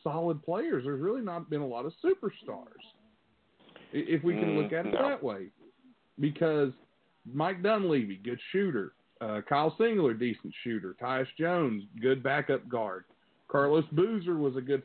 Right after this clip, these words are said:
Speaker 1: forward for the Bulls. Luol Deng had a decent career for the Bulls. I mean, Austin Rivers, backup. Mason Plumlee, backup. Jabari Parker, injury prone.
Speaker 2: Mm.
Speaker 1: Elton Brand, decent career, but nothing spectacular. Jahlil Okafor's just now finding a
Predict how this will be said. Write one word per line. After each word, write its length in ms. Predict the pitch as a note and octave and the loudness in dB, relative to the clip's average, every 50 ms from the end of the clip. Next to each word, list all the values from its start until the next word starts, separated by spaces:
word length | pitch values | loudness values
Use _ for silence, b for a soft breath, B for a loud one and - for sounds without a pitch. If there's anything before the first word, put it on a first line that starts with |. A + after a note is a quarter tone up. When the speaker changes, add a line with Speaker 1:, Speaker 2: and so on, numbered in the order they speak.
| _ | _
Speaker 1:
forward 400 | - C#3+ C#3+ D3 C#3 B2+ B2 A#2+ A2 _ | -6 -2 -2 0 0 0 -2 -4 -6 _
for 300 | - B2 A#2+ A#2 A2+ A2 | -4 -4 -2 -2 -4 -4
the 60 | A2+ A2 | -6 -6
Bulls. 460 | G#2 A#2 A#2+ A#2 A2 G#2+ G2 G2 - | -6 -4 -4 -2 -2 -2 -4 -4 -4
Luol 440 | A2+ B2+ C#3+ D3 C#3+ D3+ D#3 D3 C3+ | -2 0 0 2 0 0 -2 -2 -2
Deng 400 | D3 D#3+ F3 F#3+ F#3+ F3+ F3 D#3 | -2 -2 -2 -2 -4 -4 -4 -4
had 140 | D#3+ D3 | -4 -4
a 80 | C#3+ B2+ | -4 -6
decent 440 | B2 A2+ C3+ C3 B2 - C3 A#2 - | -4 0 2 2 2 2 0 -6 -2
career 200 | - C3 B2+ A#2+ - | 0 2 2 2 2
for 100 | - A2+ | 2 0
the 100 | A#2 A2 | 0 0
Bulls. 440 | G#2+ G#2 A2+ A2 G#2 G2+ F#2 F2+ - _ _ _ _ _ _ _ _ _ _ _ _ _ _ _ - - - | -2 0 0 0 2 0 0 -2 -6 _ _ _ _ _ _ _ _ _ _ _ _ _ _ _ -20 -10 -4
I 40 | B2 | 0
mean, 360 | B2+ B2 B2 A#2+ A#2 G#2+ - - | 2 4 4 4 2 0 0 0
Austin 380 | A#2 B2+ C#3 C#3 - D3 D3+ D#3 | 2 2 2 2 2 2 4 4
Rivers, 380 | E3+ E3+ D#3 C#3+ B2 A2 F#2+ - | 6 6 6 6 4 4 2 0
backup. 520 | G#2+ C3 C3+ C#3+ C#3 - - A#2 G#2 F#2+ - | 0 2 2 2 2 2 2 0 0 0 -2
Mason 320 | A2 C3+ C#3+ C3+ - C#3 B2+ | -2 0 0 0 -2 -4 -2
Plumlee, 440 | - D3+ D#3 D#3 C#3 A#2+ G#2+ G2 G#2 | -2 0 0 0 0 -2 -2 -2 0
backup. 480 | C3 C#3 C#3+ C#3+ C#3 - A2+ G2+ G2 | 0 2 2 2 0 -2 -4 -6 -8
Jabari 400 | - A2 A#2+ C3+ C3+ C#3+ C3+ C3+ | -6 -2 2 4 6 6 4 4
Parker, 560 | - C#3+ D3+ D3+ D3 C#3+ - C3 A#2 G#2 - - - _ _ _ _ _ _ _ _ _ - | 2 2 2 2 2 2 2 2 2 2 0 -2 -8 _ _ _ _ _ _ _ _ _ 0
injury 380 | - C#3 D#3 D#3 C3+ D3 C3+ A#2+ | 2 4 4 4 4 2 2 2
prone. 500 | - - B2 A2+ G#2 - D#3 E3+ E3+ C3+ | 0 0 -2 0 2 2 4 4 4 2
Speaker 2:
Mm. 60 | - A#2+ | 2 2
Speaker 1:
Elton 260 | C3+ D3+ - D#3+ C#3+ | 2 2 2 0 0
Brand, 640 | C3+ C#3 D3 D#3 E3 E3 D#3+ D3+ C#3 B2 A2+ G#2+ G2 - _ A2 | 0 0 2 2 2 2 2 2 2 0 0 -2 -6 -8 _ 0
decent 380 | B2 C3 C3+ B2+ - A#2+ - - | 2 2 2 2 0 -6 -6 -4
career, 600 | - A#2+ A#2 A#2+ A#2 A2 G#2 G2 G2 G2 G2 G2 | -4 -2 0 0 0 2 2 2 2 2 0 0
but 200 | G2+ G#2 F2+ G#2 | -2 -4 -4 -2
nothing 340 | A#2 A2+ G#2+ - G#2+ G2+ - | -2 -2 -2 -2 -4 -6 -4
spectacular. 720 | - F#2 - - - A2+ A#2 A2+ G#2+ - G#2+ G#2 G#2 G#2 | -6 -8 -6 -2 0 2 2 2 2 0 0 0 0 2
Jahlil 520 | G#2+ A#2+ C3 C#3 D3+ D3+ B2 A#2+ D#3 E3+ D#3 | 2 4 4 6 6 4 4 4 4 2 2
Okafor's 440 | D#3+ C#3+ - D3 D3 C#3+ C3+ A#2 | 0 0 0 2 4 4 4 2
just 220 | A#2+ B2 B2 - - | -2 -6 -6 -6 -6
now 180 | B2+ B2+ B2 - - | -6 -6 -6 -6 -4
finding 380 | C3 B2+ B2+ B2+ B2 A#2+ | -4 -2 -2 -2 -4 -4
a 20 | A2+ | -6